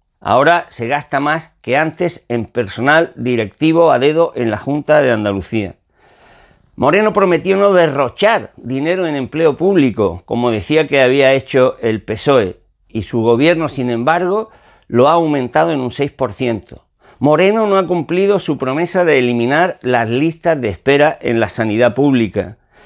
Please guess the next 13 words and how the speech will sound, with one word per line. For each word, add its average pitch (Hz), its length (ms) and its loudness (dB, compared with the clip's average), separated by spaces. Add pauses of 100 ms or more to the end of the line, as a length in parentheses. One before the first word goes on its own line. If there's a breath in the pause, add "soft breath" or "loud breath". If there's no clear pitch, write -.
(140)
Como 110 280 0
sabe 156 380 0
cualquier 135 580 0
persona 156 640 -2
que 110 160 -4
viva 156 400 0 (360 soft breath)
en 117 160 2
Andalucía 110 640 2
y 147 60 -2
necesite 123 560 -6
ir 123 120 0
al 101 120 0
médico. 101 560 -4